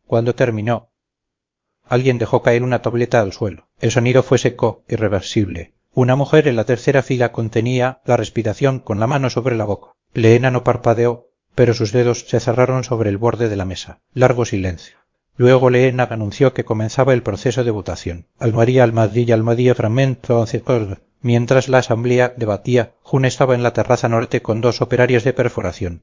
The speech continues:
Habían conectado la broca experimental tres horas antes de lo previsto, aprovechando que el consejo técnico estaba distraído en la votación. El suelo vibraba. Jun podía sentirlo a través de las gotas, una oscilación regular que subía desde treinta y ocho metros de profundidad.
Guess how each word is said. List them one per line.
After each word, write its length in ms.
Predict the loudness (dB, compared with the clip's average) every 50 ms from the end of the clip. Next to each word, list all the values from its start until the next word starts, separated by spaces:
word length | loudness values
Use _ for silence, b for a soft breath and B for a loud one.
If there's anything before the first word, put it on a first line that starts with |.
| _ _ _
Habían 400 | -2 0 2 4 4 2 2 0
conectado 480 | -2 -4 -4 -4 -2 -2 0 0 2
la 100 | 2 0
broca 280 | 0 0 0 0 0 -2
experimental 680 | -2 -2 -4 -4 -4 -2 -2 -4 -2 -2 -2 -2 -2
tres 260 | 0 0 -2 0 0
horas 320 | 0 0 0 -2 -4 -6 _
antes 360 | -6 -6 -6 -4 -6 -6 -4
de 60 | -2 -2
lo 100 | -2 -2
previsto, 560 | -4 -4 -4 -6 -8 -6 -6 -6 -6 -4 _
aprovechando 640 | -6 -2 0 0 0 0 0 -2 -2 0 0 -2 -2
que 80 | -2 -4
el 100 | -4 -4
consejo 460 | -4 -6 -4 -6 -8 -6 -4 -2 -2
técnico 400 | 0 -2 -2 -4 -6 -6 -4 -4
estaba 320 | -4 -2 0 0 0 2
distraído 500 | 0 -2 -4 -4 -2 0 0 2 2 0
en 80 | -2 -2
la 60 | -2
votación. 540 | -2 -4 -4 -6 -8 -8 -8 -8 -8 _ _ _ _
El 220 | -2 -2 0 0
suelo 260 | 2 4 4 4 4
vibraba. 460 | 4 2 2 2 0 0 -2 -6 -16 _
Jun 280 | _ -4 0 0 0 2
podía 360 | 2 2 2 4 4 2 2
sentirlo 480 | 2 0 -2 -4 -2 -2 -2 0 0 0
a 60 | 0
través 300 | 0 0 0 0 0 0
de 80 | 0 0
las 160 | 0 0 2
gotas, 500 | 0 0 0 0 -2 -2 -4 -8 -20 _ _ _ _
una 200 | -4 0 2 2
oscilación 600 | 2 2 0 -2 -2 -2 -2 0 2 0 0 2
regular 540 | 0 0 0 0 2 2 2 2 0 -2 _ _ -6
que 80 | -4
subía 480 | -4 -2 -2 0 2 2 2 2 0 -2 _ -6
desde 300 | -6 -4 -2 -4 -4 -2
treinta 400 | 0 0 0 0 0 0 0 0
y 80 | 0
ocho 180 | 0 -2 -2 -2
metros 380 | -2 -4 -2 -2 -2 -2 -2
de 80 | -2 -4
profundidad. 720 | -6 -6 -6 -6 -8 -6 -6 -4 -4 -4 -6 -6 -8